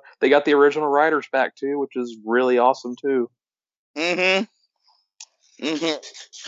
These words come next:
Speaker 2: And, uh, and, and, re-, and remember, this is Disney. I don't think there's a snowflake's chance in hell they're gonna let them do an R-rated movie.
Speaker 1: Uh,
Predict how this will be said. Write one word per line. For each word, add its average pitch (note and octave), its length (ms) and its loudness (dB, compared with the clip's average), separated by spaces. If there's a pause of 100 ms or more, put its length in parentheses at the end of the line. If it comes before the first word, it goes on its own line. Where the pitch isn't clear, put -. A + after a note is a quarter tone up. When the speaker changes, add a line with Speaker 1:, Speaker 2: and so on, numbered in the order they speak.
(400)
Speaker 2:
And, E3+ 300 6 (100)
uh, D#3 360 10 (800)
and, E3+ 200 2 (200)
and, G3+ 220 4
re-, G#3 160 2
and A3+ 140 2
remember, G3 560 2
this F3 260 -2
is F#3+ 200 -4
Disney. D3+ 680 0 (640)
I D#3 180 6
don't E3+ 360 4 (100)
think E3 260 0
there's D#3+ 300 2
a D3 140 2
snowflake's - 960 -2 (140)
chance D#3 440 -2
in C#3+ 100 -6
hell C3+ 560 2 (300)
they're C#3+ 140 0
gonna C#3+ 220 2
let C#3+ 300 4
them C3+ 220 -2
do C3 360 0
an A2+ 80 -4
R-rated B2+ 640 2
movie. A#2+ 280 -8
Speaker 1:
Uh, B2 140 0